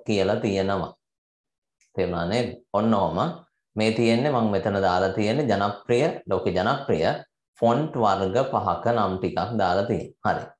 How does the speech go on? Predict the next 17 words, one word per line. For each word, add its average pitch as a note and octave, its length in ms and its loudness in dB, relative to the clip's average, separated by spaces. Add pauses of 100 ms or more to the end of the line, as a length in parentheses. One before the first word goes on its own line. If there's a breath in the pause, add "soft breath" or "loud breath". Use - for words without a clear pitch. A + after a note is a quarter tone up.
(680)
දැන් C3 160 2
එහෙනම් D#3+ 200 2
අපි D3 240 0 (1700)
ටියුට් B2+ 260 2
එකේ A#2+ 240 2
අදාළ G#2 280 4
කොටස් G2 280 0
ටික G2 180 -2 (100)
කරලා A#2 320 2 (480)
ඊට G2+ 220 -2
පස්සේ G#2+ 420 0 (840)
පොතේ B2+ 340 0
පොඩි A#2 220 2
නෝට් G#2 360 0
එකක් F#2+ 140 0 (400)
වෙනම G2 360 0 (100)
තව G2 160 0